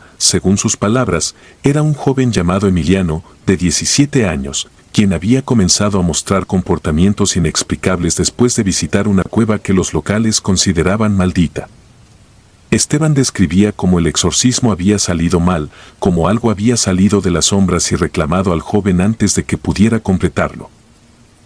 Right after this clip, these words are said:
Sus palabras estaban llenas de angustia y arrepentimiento. "Fallé.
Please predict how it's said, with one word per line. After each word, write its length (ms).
Sus 260
palabras 540
estaban 440
llenas 340
de 80
angustia 480
y 160
arrepentimiento. 840
"Fallé. 420